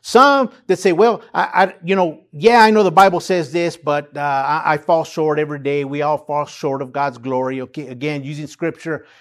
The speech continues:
for our advantage. And, you know, th-, the truth is, though, that if we're God's sheep, we're gonna hear him because we trust in him and we know that he knows what's better for us, and we're gonna do that which we should,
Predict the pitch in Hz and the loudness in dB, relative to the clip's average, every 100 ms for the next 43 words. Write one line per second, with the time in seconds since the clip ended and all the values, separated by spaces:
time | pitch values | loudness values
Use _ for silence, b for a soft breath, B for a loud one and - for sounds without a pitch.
0 | b - 147 156 151 165 180 147 160 160 | b -4 0 4 6 6 4 2 0 0
1 | 165 160 147 _ b b - 165 160 156 | -2 -4 -6 _ b b -4 -2 -2 -6
2 | 131 b _ 165 170 160 156 156 _ _ | -10 b _ -4 0 2 0 -6 _ _
3 | _ - - - 165 - 160 165 208 202 | _ -20 -20 -16 -16 -6 -4 -2 -4 -2
4 | 226 247 170 185 175 156 165 143 208 170 | 0 -2 0 -2 0 -2 -4 -2 -2 -2
5 | 196 190 - 220 214 156 165 143 175 175 | -4 -4 -8 -10 -8 -4 -4 -2 -6 -6
6 | 123 156 247 196 175 175 160 - 147 143 | -8 -4 -2 -2 -4 -6 -6 -4 -6 -6
7 | 135 - 226 240 196 175 170 180 147 139 | -12 -2 0 0 -4 -6 -4 -6 -6 -6
8 | 160 180 208 180 151 b b 226 269 226 | -4 -2 -2 -2 -8 b b 2 2 2
9 | 180 170 - 139 226 208 - 170 165 - | 0 -4 -4 0 0 0 0 -2 -2 -6
10 | 139 151 151 147 117 113 175 170 - _ | -8 -6 -6 -8 -10 -10 -8 -8 -12 _
11 | 143 147 - 143 - 135 - - 156 135 | -4 -4 -6 -12 -12 -16 -12 -4 -2 -4